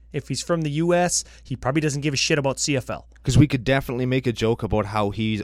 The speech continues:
Speaker 2: only won four championships in a league with ten teams over the course of a hundred years.
Speaker 1: Isn't it nine teams?
Speaker 2: No, I think there was ten at one point, at the highest point.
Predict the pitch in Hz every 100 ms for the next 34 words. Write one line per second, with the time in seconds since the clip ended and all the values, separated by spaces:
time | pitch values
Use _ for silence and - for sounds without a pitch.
0 | - 120 117 113 95 98 101 95 - -
1 | 101 107 - 98 98 101 101 95 - 95
2 | 80 - - 95 92 104 104 95 - -
3 | 95 98 101 92 92 107 - 87 87 104
4 | 98 - 85 - - 104 107 101 104 104
5 | 101 95 98 87 80 87 - - 135 165
6 | 131 117 127 151 160 175 196 196 - -
7 | - - - 113 113 123 113 - - 73
8 | 50 69 65 65 - - - - - -
9 | - - 82 80 - - 80 78